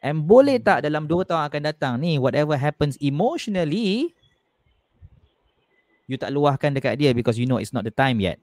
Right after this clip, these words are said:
Speaker 1: Like for example, you rasa rindu dekat dia, rasa macam, "I want to call you sayang lah, but I know it's not the time yet." Dua tahun you kena tahan.
Speaker 2: Ya, ya, susah lah sebenarnya.
Speaker 1: Right.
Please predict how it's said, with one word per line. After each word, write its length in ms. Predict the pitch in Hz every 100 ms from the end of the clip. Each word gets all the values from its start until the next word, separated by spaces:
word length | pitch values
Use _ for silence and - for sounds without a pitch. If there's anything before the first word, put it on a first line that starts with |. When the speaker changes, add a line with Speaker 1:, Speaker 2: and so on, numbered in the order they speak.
| -
Speaker 1:
Like 160 | 117
for 80 | -
example, 320 | 123 131 131
you 80 | 123
rasa 160 | 117 110
rindu 480 | 107 123 131 127 127
dekat 240 | 123 123
dia, 400 | 123 127 127 123
rasa 160 | 117 127
macam, 320 | 117 120 117 226 - 196 -
"I 80 | 123
want 240 | 151 160
to 40 | 156
call 180 | -
you 160 | 143 147
sayang 560 | 135 127 117 147 123 107
lah, 160 | 110
but 80 | 104
I 80 | 117
know 160 | 123
it's 160 | 110 -
not 80 | 110
the 80 | 95
time 320 | 113 113 101
yet." 160 | 95 -
Dua 240 | 104 117 131
tahun 240 | 131 131
you 80 | 113
kena 160 | 117
tahan. 320 | 104 107 87 87 _ _ _ _ _ _ _ _ _ _ _ _ _ _ - - - _ - _ _ _ _ _ _ _ _ _ _ _ _ _ _ _ _ _ _
Speaker 2:
Ya, 140 | - - _ _ _ _ _ _
ya, 140 | 139 113 _
susah 400 | - 117 120 113
lah 100 | - _ _ _
sebenarnya. 320 | 117 107 104 _ - - -
Speaker 1:
Right. 180 | 107